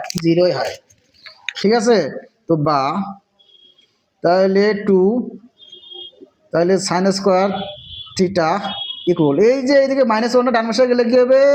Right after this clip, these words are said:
প্লাস ওয়ান, ঠিক আছে? তারপরে এখানে দেখেন বা, এখানে টু টা sin স্কয়ার theta কি আছে? গুণ আকার আছে, পক্ষান্তর করলে কি হবে? ভাগ হবে। তাহলে এটা তো সবাই জানে নিশ্চয় যে sin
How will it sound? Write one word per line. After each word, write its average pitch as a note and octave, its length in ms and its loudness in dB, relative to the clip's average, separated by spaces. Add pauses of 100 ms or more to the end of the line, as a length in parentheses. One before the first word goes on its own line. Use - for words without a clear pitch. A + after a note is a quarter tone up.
(200)
প্লাস G#3 500 2 (420)
ওয়ান, D3 340 0 (920)
ঠিক A3+ 180 2
আছে? A3+ 160 0 (880)
তারপরে A3 380 0
এখানে A#3 260 -2
দেখেন A3+ 320 0 (1400)
বা, D3+ 160 0 (1120)
এখানে A3 240 2
টু B3+ 140 4
টা C4+ 100 2
sin A#3+ 140 0
স্কয়ার C4 180 0
theta B3 300 2
কি B3+ 120 2
আছে? G3 180 0
গুণ G#3+ 140 0
আকার A3+ 140 2
আছে, B3 160 0
পক্ষান্তর A#3 280 0
করলে A#3+ 160 0
কি A#3+ 60 2
হবে? B3 200 4
ভাগ D#3 160 -2
হবে। A#2+ 160 0 (500)
তাহলে F#3+ 180 0
এটা G#3+ 120 2
তো G#3+ 120 4
সবাই G#3+ 240 2
জানে F#3 240 0
নিশ্চয় E3+ 320 0 (500)
যে E3+ 80 2 (140)
sin F3 200 0